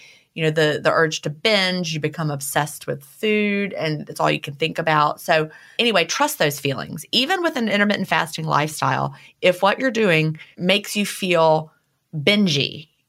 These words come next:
the longer you do it, that is a very bad sign that your body is in distress. You need to work on getting more nutrients, you know, that sort of thing.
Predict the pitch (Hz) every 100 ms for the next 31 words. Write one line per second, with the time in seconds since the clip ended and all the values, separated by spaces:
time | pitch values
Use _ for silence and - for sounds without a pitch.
0 | _ - 180 180 190 180 180 165 170 175
1 | 139 131 - - 170 175 165 160 160 170
2 | 202 196 180 175 165 147 143 151 147 151
3 | 151 151 151 143 139 139 139 - 78 -
4 | - - - _ 175 160 156 156 139 143
5 | 160 156 147 143 139 131 127 170 220 233
6 | 196 190 190 - - - 175 151 139 -
7 | - 151 - - - - -